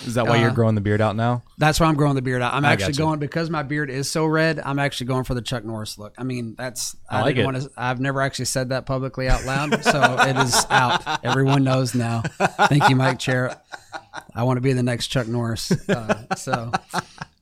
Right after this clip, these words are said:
Speaker 2: Psalm ninety-one eleven says this, "For he shall give his angels charge over you to keep you in all of your ways. They'll bear you up in their hands, lest you dash your foot against a stone. He will give his angels charge over you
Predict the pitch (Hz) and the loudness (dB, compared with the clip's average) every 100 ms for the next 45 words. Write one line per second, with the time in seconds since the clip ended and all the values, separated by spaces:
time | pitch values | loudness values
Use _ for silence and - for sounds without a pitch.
0 | _ _ - - 196 185 185 175 180 170 | _ _ -4 4 6 6 6 8 8 8
1 | 175 165 160 165 - - 151 165 139 143 | 6 6 6 4 4 2 2 2 2 2
2 | 156 - 156 139 185 - 165 156 175 156 | 2 2 0 4 4 6 4 4 4 4
3 | 151 147 165 143 131 - 156 156 165 143 | 4 6 6 4 -2 0 4 6 6 4
4 | 143 127 131 127 131 127 139 - - 190 | 2 2 0 0 0 0 -4 -6 -2 0
5 | 208 196 139 135 135 139 131 - 131 143 | 0 0 0 0 0 -2 -6 -2 0 0
6 | 147 131 131 123 117 113 - _ _ _ | 0 -2 -4 -4 -6 -6 -8 _ _ _
7 | _ _ _ _ _ - - 147 127 143 | _ _ _ _ _ -6 4 4 4 2
8 | 156 180 185 175 175 196 185 165 151 143 | 4 6 8 6 6 4 6 6 4 4
9 | 135 127 135 147 - 135 135 139 - 135 | 2 0 -2 -2 0 -2 0 0 0 -2
10 | - 143 117 131 - 127 117 147 131 123 | 0 0 0 -4 -4 -4 -4 -2 -2 0
11 | 160 156 135 160 165 165 156 165 175 151 | 2 2 2 2 4 2 4 4 4 2
12 | - - 160 170 160 156 147 151 143 | -2 0 4 4 4 4 4 4 2